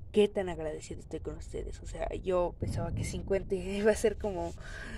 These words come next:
lo máximo que iba a conseguir y, pues, estamos en sesenta y uno, ¿no? Entonces, tengo un par de cosas de las cuales informarles, ya que he estado pensando un poco hacer algunos ajustes en el canal. Así que, bueno,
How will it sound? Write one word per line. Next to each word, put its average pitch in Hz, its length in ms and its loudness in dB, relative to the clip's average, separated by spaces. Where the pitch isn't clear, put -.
lo - 180 2
máximo 196 460 4
que 202 140 0
iba 175 400 6
a 160 80 -6
conseguir 180 480 -4
y, 277 80 -4
pues, - 500 -6
estamos 196 380 -2
en 185 80 -4
sesenta 170 340 -8
y 185 120 -4
uno, 220 120 -6
¿no? 214 160 -6
Entonces, 226 840 -2
tengo 196 220 0
un 202 60 -2
par 190 200 2
de 180 120 -2
cosas 208 680 0
de 170 140 -2
las 160 160 -8
cuales 185 300 0
informarles, 185 840 -4
ya 170 140 -2
que - 100 -8
he 180 40 -6
estado 165 420 -4
pensando 254 420 2
un 240 60 -6
poco 233 440 0
hacer 196 280 4
algunos 190 340 2
ajustes 185 460 -6
en 160 80 -6
el 156 100 -8
canal. 160 280 -6
Así 165 260 -6
que, 175 520 0
bueno, 156 240 -6